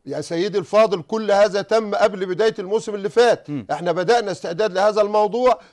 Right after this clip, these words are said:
Speaker 1: من أول تلاتة السنة اللي فاتت.
Speaker 2: مم.
Speaker 1: آه، آه، آه، رئيس الجمهورية شكل لجنة عليا من مجموعة من الوزارات المختصة بالموضوع، وبدأ يتابع،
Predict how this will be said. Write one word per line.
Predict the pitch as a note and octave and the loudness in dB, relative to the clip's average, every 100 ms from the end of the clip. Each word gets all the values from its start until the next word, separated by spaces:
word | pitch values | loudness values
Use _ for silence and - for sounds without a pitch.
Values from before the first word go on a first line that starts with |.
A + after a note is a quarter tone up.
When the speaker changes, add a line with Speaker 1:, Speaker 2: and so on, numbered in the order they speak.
| _ | _
Speaker 1:
من | E3+ F3 | -8 -2
أول | G#3+ A3 G#3+ | 2 2 0
تلاتة | D#3+ F3+ F#3 G#3 G3+ | -2 2 2 2 -2
السنة | - F3 F#3+ | -4 -4 -2
اللي | G3+ | -4
فاتت. | G#3+ F3 - _ A#2+ | 0 -2 -2 _ -20
Speaker 2:
مم. | G2+ _ _ _ | -20 _ _ _
Speaker 1:
آه، | D#3+ | -6
آه، | - E3+ F3 E3 - F3 D#3+ | -4 -4 -2 -2 0 0 0
آه، | E3+ | 0
رئيس | E3 G#3+ | 0 -2
الجمهورية | F3+ F3+ F#3 G3+ G#3 F#3 D3 - _ | -4 -4 0 -2 0 0 0 -2 _
شكل | - G#3 - F#3 | -2 -2 0 -2
لجنة | F#3+ F3 G3 | -2 0 2
عليا | A3 A3 E3 C3+ | 4 4 0 -4
من | C#3 | -6
مجموعة | D3+ D3+ G3+ G#3 | -6 0 2 2
من | G3 | 0
الوزارات | F#3+ F3+ F#3 G#3+ G#3+ F#3 | -2 -2 2 6 6 4
المختصة | D#3 D3 - A3 G#3+ - | -4 -10 -2 0 0 -2
بالموضوع، | D#3 E3+ F3+ F#3 A#3+ C4 - _ - _ _ | -6 -2 -4 0 2 2 0 _ -20 _ _
وبدأ | D#3 D#3+ A3 A3 G3 | -2 2 2 2 0
يتابع، | F3 G#3+ G#3 G3+ G3 | -4 4 4 6 0